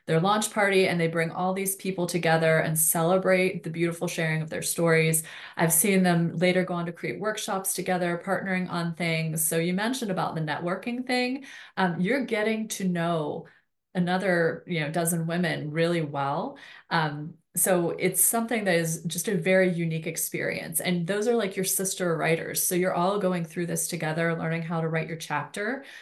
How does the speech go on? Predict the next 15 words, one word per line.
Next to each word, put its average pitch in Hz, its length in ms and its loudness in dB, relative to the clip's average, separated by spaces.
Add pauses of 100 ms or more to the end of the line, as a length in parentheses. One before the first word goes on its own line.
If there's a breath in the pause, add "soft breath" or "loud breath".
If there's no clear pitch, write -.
(180 loud breath)
Um, 160 380 0
so 180 360 4
it's - 300 0
not 185 420 -2
as 185 460 2
difficult 196 560 -4
as 180 160 2
if 170 200 0
you 170 180 0
were 160 120 -2
to 160 140 -6
write 156 180 0
your 165 180 -2
own 170 200 0
book. 262 400 -4